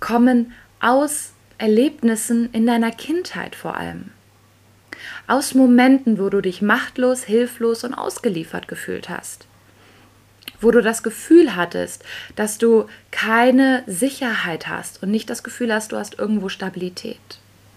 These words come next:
Bitte, bitte werde dir selber bewusst, dass alles, was du als Kind erlebt hast,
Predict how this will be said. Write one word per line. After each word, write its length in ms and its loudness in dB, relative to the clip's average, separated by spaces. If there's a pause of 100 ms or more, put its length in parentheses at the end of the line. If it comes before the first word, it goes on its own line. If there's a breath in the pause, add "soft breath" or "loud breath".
(1400 loud breath)
Bitte, 320 2
bitte 440 2
werde 420 0
dir 120 2
selber 280 -2
bewusst, 640 -4 (380 loud breath)
dass 460 -4
alles, 400 0
was 160 -10
du 80 -10
als 200 -8
Kind 260 -4
erlebt 380 -2
hast, 320 -12